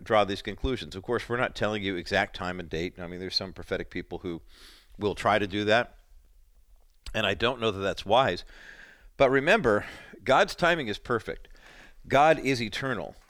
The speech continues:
He is the perfect measure of time. I mean, we have our imperfect measures. Like, I have a clock here in the, in the studio that tells me what time it is. We need to take a commercial break in about a minute, you know, for example. Uh, you have a timepiece somewhere on your nightstand or on your phone or whatever it is.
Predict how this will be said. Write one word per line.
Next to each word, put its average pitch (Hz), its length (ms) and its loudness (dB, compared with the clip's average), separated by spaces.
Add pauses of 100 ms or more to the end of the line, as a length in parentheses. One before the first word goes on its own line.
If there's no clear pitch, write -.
(260)
He 156 240 2
is 143 160 0
the 117 140 0
perfect 139 520 0
measure 123 380 2
of 85 100 -6
time. 80 320 -6
I 92 60 -8
mean, 101 140 -4
we 185 160 2
have 165 200 4
our 107 180 4 (280)
imperfect 127 520 0
measures. 80 340 -8
Like, 95 160 -2
I 107 80 4
have 107 120 -2
a 104 60 -6
clock 92 420 0
here 90 160 -8
in 85 120 -12
the, 80 180 -6 (320)
in 92 100 -8
the 90 80 -6
studio 95 400 -2
that 85 80 -12
tells 95 240 -4
me 85 60 -10
what 85 100 -8
time 123 300 0
it 104 60 -2
is. 101 220 -2
We - 220 -10
need 95 180 -8
to - 60 -18
take 87 120 -4
a - 20 -14
commercial 113 340 -8
break 85 240 -4
in 78 80 -10
about 82 160 -2
a 80 60 -6
minute, 87 320 -6 (100)
you 85 80 -16
know, 76 80 -14
for 85 140 -14
example. 80 440 -14 (360)
Uh, 92 280 2
you 95 260 -6 (200)
have 98 300 0
a 78 100 -6
timepiece 110 840 -2
somewhere 104 420 -2
on 92 160 -4
your 90 160 -10
nightstand 120 640 2
or 92 60 -2
on 80 100 -6
your 78 80 -10
phone 123 440 2
or 90 80 -4
whatever 92 320 -2
it 87 80 -4
is. 98 200 -2